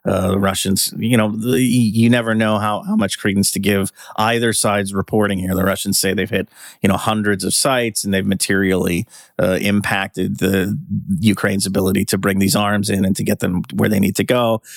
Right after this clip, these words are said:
Uh, the U S and the Ukrainians insist that, you know, there's, uh, everything's fine. They haven't really seriously, uh, impacted this process, but, um, it certainly seems to be the focus of their war effort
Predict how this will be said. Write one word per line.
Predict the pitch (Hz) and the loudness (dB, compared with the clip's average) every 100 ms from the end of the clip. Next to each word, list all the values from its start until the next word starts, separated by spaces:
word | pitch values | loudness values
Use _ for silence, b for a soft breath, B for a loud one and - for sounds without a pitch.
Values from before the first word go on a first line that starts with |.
| B B | B B
Uh, | - 98 95 95 | -2 2 2 2
the | 127 | 2
U | 101 101 151 | 4 4 2
S | 104 - | 0 -6
and | - | -6
the | 139 | -6
Ukrainians | - 101 98 196 196 190 98 | -4 -2 0 2 2 2 2
insist | 196 - - - - | 0 0 0 -2 0
that, | 98 - | -2 -2
you | - | -2
know, | - - | 0 0
there's, | - - - - B B B | 0 -2 -2 -4 B B B
uh, | |
everything's | 101 95 101 98 98 | 0 0 0 0 0
fine. | - 120 107 101 95 95 | 0 0 0 0 0 2
They | 98 | 2
haven't | 95 95 - | 0 -2 -4
really | 92 90 92 | -2 0 0
seriously, | - - 82 90 95 95 87 - - B B - | 0 -2 0 0 0 0 0 -2 -4 B B -2
uh, | 92 95 | 0 0
impacted | 110 101 98 92 - 92 | 0 0 0 -4 -4 -4
this | 87 | -4
process, | - 90 - 92 85 - | -2 -2 0 0 -2 -2
but, | 95 - - 101 | -4 -4 -2 -2
um, | 101 101 104 | 0 0 0
it | 107 110 - | 0 0 -2
certainly | - 143 135 | 0 0 0
seems | 127 131 117 | 0 0 0
to | 113 | 2
be | |
the | 110 | 2
focus | 107 - 120 - - | 0 0 0 0 0
of | 107 | 0
their | 101 98 | 0 0
war | 101 101 104 | 2 2 2
effort | - 98 107 90 | 0 -2 -2 -4